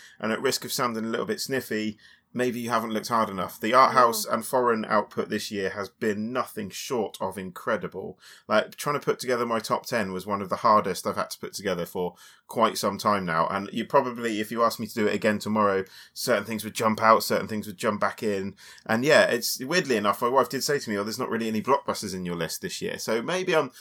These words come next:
Speaker 1: I'm with Grace on that one. I think the superhero films, there's been some strong ones this year.
Speaker 2: Mm.
Speaker 1: I think there's, there's, there's been some weak ones, certainly. Um, but yeah, no, for me, absolutely blown away by this year. Like, it's, it's been an incredible year, and there's still stuff that I have. I mean, I,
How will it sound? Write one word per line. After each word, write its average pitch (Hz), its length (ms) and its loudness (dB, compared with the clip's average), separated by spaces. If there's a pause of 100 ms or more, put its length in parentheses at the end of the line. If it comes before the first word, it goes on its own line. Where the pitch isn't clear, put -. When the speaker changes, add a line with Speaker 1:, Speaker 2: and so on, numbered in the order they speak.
(180)
Speaker 1:
I'm 120 120 -2
with 123 140 0
Grace 117 260 2
on 117 60 -2
that 131 140 4
one. 139 220 4
I 113 40 0
think 110 280 -6
the 110 80 -12
superhero 107 400 -4
films, 107 320 -4
there's 98 160 -10
been 90 380 -4
some 98 260 -6
strong 107 260 -4
ones 104 220 -4
this 107 220 -8
year. 107 220 0
Speaker 2:
Mm. 104 100 -12 (240)
Speaker 1:
I - 40 -20
think - 200 -6
there's, - 180 -8
there's, 92 220 -6
there's 101 320 -10
been 90 140 -16
some 95 200 -8
weak 107 220 -10
ones, 92 200 -6
certainly. 92 460 -6 (380)
Um, 98 500 6 (180)
but 120 260 2
yeah, 123 160 4
no, 110 120 2
for 107 140 -4
me, 107 320 -2
absolutely 104 600 -2
blown 95 260 -2
away 98 180 2
by 87 160 -2
this 85 220 -4
year. 87 180 -4
Like, 90 180 -4
it's, - 220 -10
it's - 140 -12
been 95 160 -6
an 90 80 -6
incredible 90 400 -4
year, 87 240 -10 (120)
and 98 140 -6
there's 101 160 -2
still 113 240 0
stuff - 280 -2
that 104 80 -2
I 98 40 -4
have. 95 160 -2
I 101 80 -2
mean, 110 140 -2
I, 113 140 -2